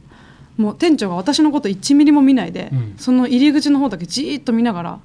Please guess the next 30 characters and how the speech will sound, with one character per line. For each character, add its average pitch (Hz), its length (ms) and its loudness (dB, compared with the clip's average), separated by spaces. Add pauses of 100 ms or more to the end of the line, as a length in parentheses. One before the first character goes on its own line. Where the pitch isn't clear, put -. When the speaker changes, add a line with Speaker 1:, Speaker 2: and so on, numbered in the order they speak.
(500)
Speaker 1:
「お 240 60 -2
前 269 240 4
さ、 208 360 -2 (180)
お 226 140 2
兄 440 200 2
ち 381 80 -2
ゃ 269 40 2
ん 220 40 0
い 208 40 -2
る 202 80 0
だ 175 100 -4
ろ。 - 140 -12 (1400)
お 226 60 0
前 311 220 4
の 403 100 4
お 392 60 4
兄 392 140 4
ち - 40 -4
ゃ 190 60 -4
ん - 20 -4
そ - 140 -8
こ - 80 -10
立 - 160 -6
っ - 20 -4
て - 180 0
る 220 60 0
ぞ」 180 200 -12 (840)
Speaker 2:
え？ 90 280 -14
Speaker 1:
っ - 20 -8
て - 40 -16